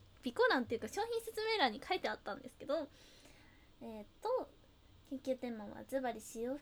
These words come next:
吹き。潮を吹いてもあんまりマイクに乗らないから、たくさん吹けるようになれば音が乗るかも。潮を吹けるように試行錯誤した三日間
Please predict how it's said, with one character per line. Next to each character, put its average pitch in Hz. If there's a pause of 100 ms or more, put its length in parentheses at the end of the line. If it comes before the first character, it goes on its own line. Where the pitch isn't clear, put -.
(140)
吹 233
き。 - (920)
潮 359
を 403
吹 330
い -
て 262
も 233
あ 240
ん 247
ま 254
り 254
マ 285
イ 302
ク 240
に 208
乗 214
ら 240
な 254
い 247
か 233
ら、 320 (600)
た 262
く -
さ 294
ん 349
吹 339
け 339
る 339
よ 330
う -
に 277
な 277
れ 294
ば 330
音 262
が 226
乗 226
る 311
か 381
も。 262 (160)
潮 294
を -
吹 269
け -
る 220
よ 220
う 233
に 370
試 -
行 254
錯 233
誤 190
し -
た -
三 196 (100)
日 330
間 294